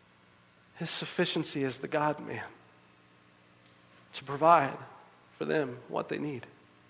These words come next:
When Jesus retrieves the seven baskets,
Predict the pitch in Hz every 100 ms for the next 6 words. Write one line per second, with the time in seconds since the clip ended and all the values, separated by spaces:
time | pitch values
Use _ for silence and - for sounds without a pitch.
0 | - - - - - - - - - -
1 | - - - - - - - - - -
2 | - - - - 143 170 147 180 170 170
3 | 160 - - - - - - - - -
4 | 160 - 185 175 143 143 - 180 190 139
5 | 117 113 - - - -